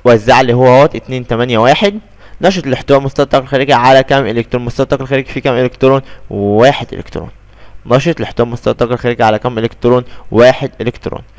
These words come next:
بعد كده الليثيوم ال اي مش مديني ولا عدد ذري ولا عدد الكتلي، ولا مديني ع-، هو مديني بس عدد البروتونات وعدد النيوترونات، عدد النيوترونات، عدد البروتونات. هو انا عدد، العدد الكتلي بيساوي ايه؟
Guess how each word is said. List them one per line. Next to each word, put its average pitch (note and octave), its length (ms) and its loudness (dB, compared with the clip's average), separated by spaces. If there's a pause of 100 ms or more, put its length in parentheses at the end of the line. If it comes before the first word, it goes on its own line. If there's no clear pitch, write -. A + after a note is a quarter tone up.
بعد C3+ 200 2
كده C#3+ 200 0
الليثيوم B2+ 460 -4
ال C3 200 -4
اي D3 300 0 (420)
مش C#3 160 -8
مديني C#3+ 280 -8
ولا A#2+ 140 2
عدد B2 280 2
ذري C3+ 100 2
ولا A#2 140 2
عدد A#2+ 200 0
الكتلي، D3 460 -2 (360)
ولا C3+ 520 4
مديني A2+ 720 -4 (720)
ع-، G2+ 140 0 (160)
هو C3 180 4
مديني B2+ 280 -6
بس C#3 180 -2
عدد C3 280 -2
البروتونات B2+ 540 -2
وعدد C3+ 280 -2
النيوترونات، G#2+ 600 -10 (360)
عدد B2+ 260 0
النيوترونات، A#2 640 -2
عدد C#3+ 140 0
البروتونات. A2+ 600 -4 (240)
هو C#3+ 180 6
انا G3+ 120 0
عدد، F#3 280 0 (200)
العدد C#3+ 360 2
الكتلي C3 440 0
بيساوي A2+ 340 0
ايه؟ A#2 140 0